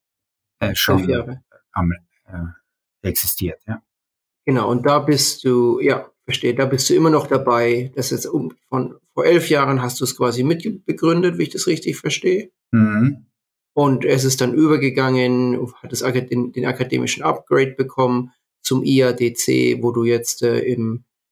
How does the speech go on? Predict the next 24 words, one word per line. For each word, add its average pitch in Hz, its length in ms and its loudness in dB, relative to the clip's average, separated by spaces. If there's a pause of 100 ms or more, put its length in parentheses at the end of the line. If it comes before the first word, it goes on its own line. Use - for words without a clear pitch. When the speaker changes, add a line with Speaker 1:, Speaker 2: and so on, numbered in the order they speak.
Speaker 2:
Hälfte 156 400 4
bist 135 280 2
von 127 80 -6
dem 120 140 -2
ersten 131 540 -2
dreijährigen, 117 920 -2
ähm, 117 360 -8 (1200)
Wahl 127 380 2
oder, 117 160 -4
oder 123 320 -2 (960)
Speaker 1:
Amtszeit, 110 580 2
ja. - 80 0
Speaker 2:
Professur, 139 420 0
Amtszeit, 175 560 2
Amtszeit. 139 560 -2 (100)
Speaker 1:
Mhm. 98 460 -2
Speaker 2:
Und 135 260 2
parallel 147 460 4
wurde 143 220 4
zweitausendvierzehn 131 1120 0
die, 120 260 0
ähm, 117 420 -2 (180)
päpstliche, 123 880 -2
ähm, 117 360 -4